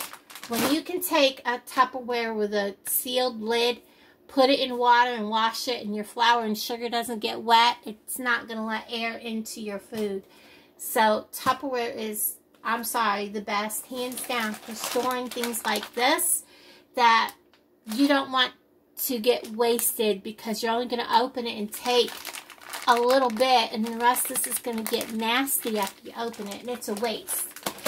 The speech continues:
So go to yard sales, look for Tupperware. If you wanna clean it, Dawn with, like, Comet, make a paste, clean the inside with a scouring,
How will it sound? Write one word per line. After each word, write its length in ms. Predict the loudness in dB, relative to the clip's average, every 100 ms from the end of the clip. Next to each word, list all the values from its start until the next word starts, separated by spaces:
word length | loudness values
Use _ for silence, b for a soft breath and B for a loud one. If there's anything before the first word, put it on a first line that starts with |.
| -4 -4
So 640 | 0 4 6 6 2 -6 _ _ _ _ _ _ _ _ _ _ _ _ _ _ _ _ _ 4
go 200 | 6 6
to 80 |
yard 380 | 6 4 4 2
sales, 520 | -2 -2 -2 -4 -8 -6
look 300 | -4 -4 -6
for 100 | -10
Tupperware. 800 | -4 -4 -4 -4 -2 0 -2 -8
If 180 | -14 -10
you 120 | -4
wanna 260 | 0 2 0
clean 400 | -4 -2 2 2
it, 220 | 2 0 -6 b b b b b b _ _ _ _ _ _ _
Dawn 600 | 6 8 8 4 2 -2 -8 _ _ _ _ _
with, 580 | -2 2 2 2 -4 -10 _ _ _
like, 260 | -4 -4 -6
Comet, 640 | -4 0 0 2 0 -2 _ b b b -6
make 220 | -6 -6
a 60 | -10
paste, 800 | 0 4 6 4 0 -2 -4 -12 _
clean 380 | -18 -8 0 2
the 160 | 2 2
inside 540 | 2 0 2 4 4
with 180 | 0 -2
a 60 |
scouring, 840 | -2 -2 2 4 4 2 0 -2